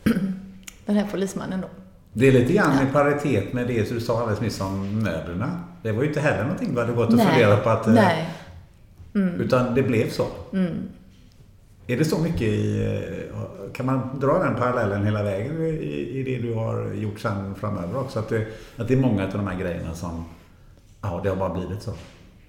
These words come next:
Speaker 1: Nej, men o-, om man säger så här, utifrån sett så kan det ju se ut som att det bara har blivit så.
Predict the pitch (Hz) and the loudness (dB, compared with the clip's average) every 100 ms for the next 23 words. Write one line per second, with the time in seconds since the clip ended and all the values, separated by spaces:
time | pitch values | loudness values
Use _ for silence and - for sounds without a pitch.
0 | - - - - 254 254 254 - 262 262 | -20 -18 -10 2 4 4 2 0 0 4
1 | 254 254 233 - 202 240 226 185 - 302 | 4 4 2 2 0 2 -2 -2 4 4
2 | 175 143 - 190 330 - 214 - - - | 4 -2 -4 -2 -4 -2 -4 -6 -12 -4
3 | 208 208 185 190 208 214 160 - 185 170 | -2 2 2 2 2 0 0 -4 -4 -2
4 | 180 185 160 170 196 170 320 - | -2 0 0 0 -2 -2 -2 -2